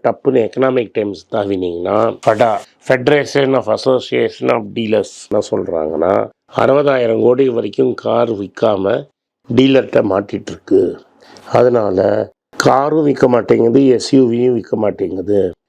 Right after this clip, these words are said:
பேசஞ்சர் வெஹிக்கிளோட இன்வென்ட்ரி சிக்ஸ்டி செவன் டேஸ் இருக்கு. அதாவது ஜூன் தர்ட்டியத் டெலிவர் பண்ணது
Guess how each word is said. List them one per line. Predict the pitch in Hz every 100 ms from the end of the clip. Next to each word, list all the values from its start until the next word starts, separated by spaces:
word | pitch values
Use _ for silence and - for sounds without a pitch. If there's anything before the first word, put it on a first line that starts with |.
| _ _ -
பேசஞ்சர் | - 143 151 156 135 123 113
வெஹிக்கிளோட | 113 113 - 120 107 107
இன்வென்ட்ரி | 120 131 127 113 127 127
சிக்ஸ்டி | 135 - 147 135
செவன் | 120 107 107
டேஸ் | 120 117
இருக்கு. | - 101 - 107 104 - - _ _ _ _
அதாவது | - 120 123 139
ஜூன் | 117 127 147
தர்ட்டியத் | 135 110 - 123 107 107
டெலிவர் | 110 123 113
பண்ணது | 104 98 101 98 98